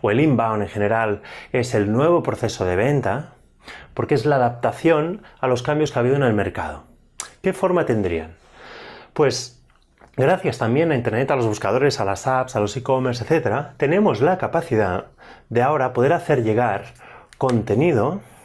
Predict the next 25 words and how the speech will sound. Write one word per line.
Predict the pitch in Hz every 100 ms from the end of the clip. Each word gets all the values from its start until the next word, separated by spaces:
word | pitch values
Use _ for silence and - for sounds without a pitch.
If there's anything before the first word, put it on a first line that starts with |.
| -
de | 95
todo | 123 175 139
tipo, | 123 117 107 165 - _ _ - _ - - - -
desde | - 120 113
contenido | 107 101 156
informativo | 156 131 123 123 151 139 101 92 -
a |
contenido | 107 110 101 101 143 143
promocional, | 120 101 90 - 101 127 101 151 - _ _ - _ _ -
de | 143
cualquier | 143 135 175
tipo. | - 107 90 - - _ _ - - - - - - -
De | 135
modo | 139 165 175
que | 117 90 - - - -
podemos | - 143 156
hacer | 143 135 117
llegar | 104 98 -
el | 113 104
contenido | 117 104 127 156 113 85 -
adecuado | 156 160 123 117 160 185
en | 120
el | 104
momento | 98 101 92
adecuado. | 82 - - -